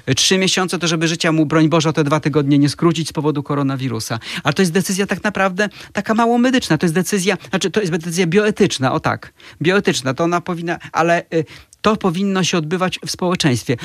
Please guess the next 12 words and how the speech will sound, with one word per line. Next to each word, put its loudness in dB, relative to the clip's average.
A -4
u -2
nas 0
właściwie, -2
e, 4
d-, -2
d-, -4
e, 4
dyskusji 2
bioetycznych 2
nie 2
ma. -2